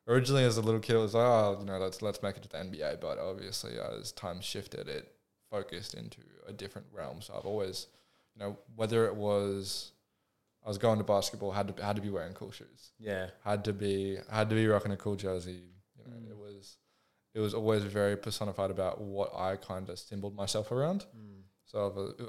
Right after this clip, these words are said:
Speaker 1: if I was wearing shoes, you know, they wouldn't just be red and black. They'd be, like, some SpongeBob collab for some reason.
Speaker 2: Yeah.
Speaker 1: Like, "Oh, they look cool."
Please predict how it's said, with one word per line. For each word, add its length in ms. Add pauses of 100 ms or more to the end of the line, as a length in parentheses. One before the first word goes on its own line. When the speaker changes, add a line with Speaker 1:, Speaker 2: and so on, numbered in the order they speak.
Speaker 1:
if 120
I 60
was 100
wearing 220
shoes, 420
you 60
know, 120
they 120
wouldn't 260
just 180
be 420 (440)
red 140
and 100
black. 320
They'd 200
be, 100
like, 240
some 240
SpongeBob 560 (160)
collab 240
for 80
some 200
reason. 220
Speaker 2:
Yeah. 220 (120)
Speaker 1:
Like, 60
"Oh, 220
they 100
look 140
cool." 200